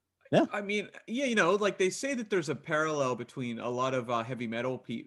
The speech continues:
Speaker 2: uh, fans also listen to classical music. For some reason, there is some
Speaker 1: Right.
Speaker 2: bit of connection there.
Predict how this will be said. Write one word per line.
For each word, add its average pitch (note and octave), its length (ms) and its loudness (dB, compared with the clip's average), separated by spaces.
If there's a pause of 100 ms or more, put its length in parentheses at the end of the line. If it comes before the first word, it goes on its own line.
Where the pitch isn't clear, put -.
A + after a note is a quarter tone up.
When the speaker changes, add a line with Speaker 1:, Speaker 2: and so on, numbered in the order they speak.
Speaker 2:
uh, G2+ 180 -6
fans G#2+ 480 -8
also A#2+ 280 -6
listen A#2 260 -8
to A2 60 -6
classical A#2 500 -4
music. F#2+ 360 -10
For A2+ 120 -14
some A#2 180 -10
reason, A2+ 340 -6
there G2+ 200 -8
is G2 160 -12
some A2 260 -8
Speaker 1:
Right. G2 160 -4
Speaker 2:
bit A#2 120 -4
of G#2 120 -10
connection C3 440 -6
there. F#2+ 180 -12